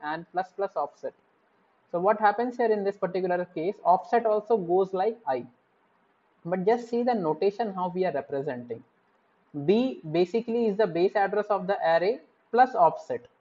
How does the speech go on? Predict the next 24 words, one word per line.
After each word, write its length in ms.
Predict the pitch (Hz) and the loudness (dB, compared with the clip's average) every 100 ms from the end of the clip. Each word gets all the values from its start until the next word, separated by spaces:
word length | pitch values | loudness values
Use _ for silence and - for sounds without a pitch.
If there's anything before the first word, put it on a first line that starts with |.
| _ _ _ _ | _ _ _ _
If 160 | 185 214 | 0 2
you 80 | |
remember 400 | 226 214 220 226 | 2 4 2 2
yesterday 420 | 233 202 - 220 214 | 2 0 0 2 2
in 140 | 214 | 0
pointer 340 | 202 180 185 208 | -2 -2 2 4
arithmetic, 760 | 175 185 185 - 190 185 226 - | 4 2 0 -6 -4 -2 -4 -6
when 240 | 156 175 202 | -4 -4 0
we 100 | 208 | 2
were 140 | 220 | 2
doing 400 | 190 180 202 214 - | 2 2 2 -2 -4
P 120 | 180 | -4
T 200 | 175 202 | 0 2
R 160 | 202 202 | 2 0
plus 200 | 165 165 - | 0 -2 0
plus, 400 | 156 131 - _ _ _ _ _ _ - | -4 -4 -10 _ _ _ _ _ _ -8
so 80 | |
P 220 | 165 185 185 | -6 0 0
T 180 | 220 | 4
R 140 | 226 226 | 4 4
plus 160 | 202 214 - | 4 2 2
plus 200 | 247 269 - | -2 -2 0
was 160 | 214 208 | 0 2
getting 400 | 170 175 240 285 | -2 0 0 -2